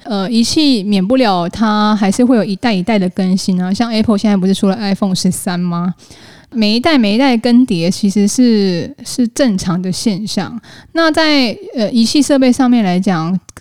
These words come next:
更迭的速度不会到这么快，可是在更迭的，呃，前后，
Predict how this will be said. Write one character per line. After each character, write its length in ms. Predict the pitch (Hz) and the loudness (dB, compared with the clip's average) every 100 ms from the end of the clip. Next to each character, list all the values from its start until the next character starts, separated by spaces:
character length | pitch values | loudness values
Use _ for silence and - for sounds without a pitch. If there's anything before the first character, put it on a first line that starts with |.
| - | -2
更 160 | 285 | 0
迭 100 | 277 | 2
的 100 | 220 | 2
速 220 | 220 269 | 0 0
度 100 | 240 | 0
不 220 | 233 - 190 | 0 -2 0
会 140 | 226 | 0
到 180 | 240 220 | 0 0
这 100 | 220 | 0
么 160 | 202 151 | -2 -4
快， 340 | - 202 180 | -4 -4 -4
可 140 | 202 214 | -2 0
是 120 | 262 | 2
在 160 | 294 277 | 2 0
更 260 | 269 269 | 0 0
迭 160 | 247 190 | 0 0
的， 360 | 190 175 175 - | 0 -2 -4 -6
呃， 420 | 190 170 160 202 - | -4 -4 -6 -8 -8
前 340 | - 196 180 | -2 0 0
后， 320 | 180 247 190 | 0 0 0